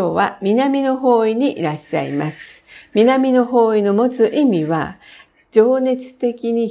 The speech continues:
表現することができる。物事を明確にすることができるという素晴らしい能力を持ってらっしゃいます。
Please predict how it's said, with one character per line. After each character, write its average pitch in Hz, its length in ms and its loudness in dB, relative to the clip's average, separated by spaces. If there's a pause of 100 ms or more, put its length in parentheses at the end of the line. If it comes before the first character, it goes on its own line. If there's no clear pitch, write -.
(100)
表 294 480 0
現 175 80 -10
す 214 100 -16
る 185 100 -8
こ 185 160 -8
と 320 140 -4
が 190 160 0
で 160 180 -4
き 156 220 -6
る。 - 240 -6 (300)
物 247 260 4
事 247 320 0
を 175 40 -2
明 302 260 0
確 349 260 0
に 302 140 4
す 269 140 -4
る 247 100 0
こ 240 140 0
と 247 140 2
が 214 140 0
で 190 160 -2
き 214 140 -4
る 202 120 -4
と 160 140 -4
い 165 100 -2
う 160 40 -6
素 190 140 -10
晴 202 120 2
ら 277 140 0
し 285 100 -6
い 311 160 2
能 208 220 2
力 175 280 -2
を 269 60 0
持 190 140 -2
っ 170 40 -8
て - 140 -12
ら - 120 -8
っ - 20 -12
し - 160 -10
ゃ 139 60 -6
い 147 80 -10
ま 151 180 -6
す。 - 180 -20